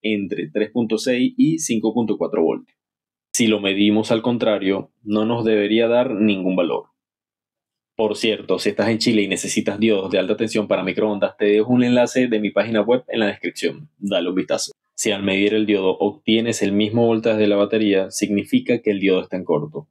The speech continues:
y no está funcionando correctamente. Por otro lado, si al medirlo no detecta ningún voltaje, significa que el diodo está abierto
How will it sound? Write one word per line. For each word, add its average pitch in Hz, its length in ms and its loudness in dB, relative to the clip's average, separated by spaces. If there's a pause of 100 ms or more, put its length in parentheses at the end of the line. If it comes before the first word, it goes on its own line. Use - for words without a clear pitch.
y 117 180 2
no 107 120 2
está 101 200 -4
funcionando 87 520 -2
correctamente. 73 560 -8 (320)
Por 104 160 -2
otro 95 240 0
lado, 92 280 0
si 107 300 0
al 95 180 -2
medirlo 101 480 2
no 98 200 0
detecta 110 340 -2
ningún 104 240 0
voltaje, 104 460 0
significa 120 720 -2
que 113 80 0
el 104 60 0
diodo 98 180 2
está 98 160 0
abierto 78 420 -2